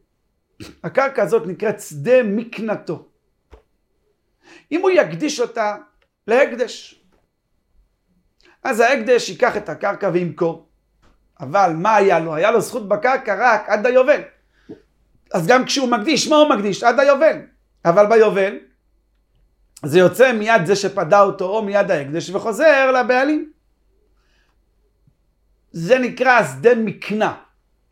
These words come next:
אבל בשדה אחוזה, זה דין אחר. אדם שהקדיש את שדה אחוזתו, אם הוא פדה אותה, פדה אותה, הכל בסדר. אבל אם הוא לא פדה אותה, והגזבר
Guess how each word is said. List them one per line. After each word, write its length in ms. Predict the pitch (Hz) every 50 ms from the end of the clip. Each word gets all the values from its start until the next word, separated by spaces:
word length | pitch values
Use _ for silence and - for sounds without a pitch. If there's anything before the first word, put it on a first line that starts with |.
| _ _ _ _ _ - - - _ -
אבל 260 | 131 110 180 226 240 185
בשדה 440 | 160 127 - - 147 139 247 277 233
אחוזה, 480 | - - - 208 196 151 131 127 - 302 233 196 190 202 - _ _ _ _ _ _ _
זה 60 | 175
דין 180 | 170 247 262 254
אחר. 220 | 240 - 196 190 196 - _ _ _ _ _ _ _ _
אדם 340 | - 190 185 196 294 311 320 294
שהקדיש 520 | - - 226 208 175 180 254 294 - -
את 60 | 220
שדה 320 | 165 139 135 156 269 294 277
אחוזתו, 640 | - 226 254 202 240 240 - - 190 160 - - _ _ _ _ _ _ _ _ _ _ _ _ _ _ _ _ _ _ _ _ _ _ _ _ _ _ _ _ - - - - - - - -
אם 160 | - 285 339
הוא 120 | 349 330 -
פדה 340 | 320 294 262 220 240 240 240
אותה, 260 | 262 262 262 - 285 277
פדה 260 | 277 285 285 294 262 196
אותה, 220 | 160 - - - - _ _
הכל 140 | - 190 208
בסדר. 500 | 185 170 151 - 156 131 117 120 135 156
אבל 160 | 170 214 254
אם 100 | 294 311
הוא 140 | 311 302 285
לא 200 | 269 285 277 277
פדה 260 | 220 190 156 147 147 135
אותה, 240 | 139 - _ - - _ _ _ _ _ _ _ _ _
והגזבר 640 | - - 247 226 202 226 196 175 170 180 277 277 269